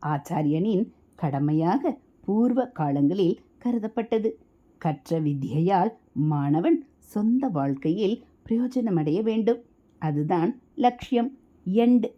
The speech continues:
இப்படி ஒரு குரு யதாவத்தாக பிரம்ம வித்யை போதிக்கிறார் என்றால் அது சிஷ்யனை சம்சார சாகரத்திலிருந்து கரையேற்றுகிற லட்சியத்திற்கு உபாயமாக செய்யப்படுவதே.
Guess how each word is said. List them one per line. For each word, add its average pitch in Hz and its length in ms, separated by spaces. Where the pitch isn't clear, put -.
இப்படி 160 440
ஒரு 147 300
குரு 175 300
யதாவத்தாக 151 960
பிரம்ம 170 480
வித்யை 156 500
போதிக்கிறார் 151 680
என்றால் 180 400
அது 143 260
சிஷ்யனை 160 600
சம்சார 160 640
சாகரத்திலிருந்து 156 1040
கரையேற்றுகிற 220 800
லட்சியத்திற்கு 165 840
உபாயமாக 151 1000
செய்யப்படுவதே. 220 840